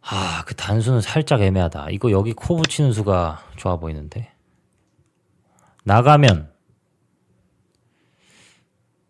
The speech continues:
호구를 쳤을 때 먹여치면 잡힙니다, 이제는. 이게 당장 봉쇄 안 되면은 여기 먹여치는 순간에 잡혔는데, 이제는 이게 선수가 안 되죠. 여기 돌이 미리 와 있으니까.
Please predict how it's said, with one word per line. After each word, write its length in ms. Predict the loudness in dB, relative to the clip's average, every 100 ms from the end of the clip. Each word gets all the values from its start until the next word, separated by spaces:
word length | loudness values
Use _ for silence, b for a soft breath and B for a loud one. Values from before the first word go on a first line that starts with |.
| _ _ _ -10 -6 0
호구를 280 | 2 4 2
쳤을 360 | 0 0 0
때 540 | 0 0 -2 -2 -14 -18 -4
먹여치면 420 | 2 2 2 -4
잡힙니다, 520 | -6 -4 0 2 2
이제는. 500 | 0 0 -2 -4 -6 _ _ _ b b b b b b _ _ _ _ _ _ _ _ _ _ b b b b
이게 140 | -2 2
당장 360 | 4 6 6
봉쇄 260 | 6 6 8
안 140 | 6
되면은 360 | 6 6 4 4
여기 200 | 4 4
먹여치는 440 | 2 2 2 0
순간에 220 | 2 2
잡혔는데, 580 | 0 -2 -2 -2 0 -4
이제는 340 | -4 2 4 6
이게 120 | 4
선수가 360 | 4 2 4 4
안 80 |
되죠. 140 | 4 2
여기 140 | 0
돌이 220 | 0 0
미리 180 | 0 2
와 140 | 2 0
있으니까. 520 | -2 -6 -8 -12 -18